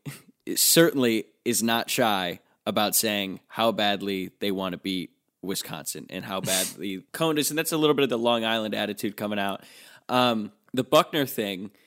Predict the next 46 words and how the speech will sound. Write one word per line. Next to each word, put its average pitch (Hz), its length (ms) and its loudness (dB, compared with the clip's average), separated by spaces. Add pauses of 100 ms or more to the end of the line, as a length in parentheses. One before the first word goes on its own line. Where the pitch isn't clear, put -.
(300)
it 147 140 6
was 156 220 4
kind 143 200 4
of 117 80 0
interesting 120 360 -2
'cause 127 160 -2
there 139 120 4
was 127 140 0
no 156 140 2
official 123 360 -2
word 110 360 -2
during 110 380 0
the 92 80 -4
game. 101 380 0
You 101 60 -2
just 104 200 -2
saw 104 220 0
him 98 80 -2
on 92 120 -6
the 90 80 -6
sideline 98 520 -2
with 104 160 0
his 101 140 -4
helmet 131 320 2
off, 85 320 -6 (380)
and 107 340 2
you 104 80 -2
just 101 160 -2
sort 107 160 0
of 92 60 -8
assumed, 98 300 -4
okay, 98 260 -4
he's 101 180 -4
not, 98 160 -4
he's 104 180 -6
not 98 140 -4
coming 98 240 -6
in 95 100 -4
the 92 100 -6
rest 92 260 -4
of - 40 -12
the 78 100 -8
game. 92 360 -6 (520)
Um, 113 420 0 (500)
as 170 240 2
for 175 560 2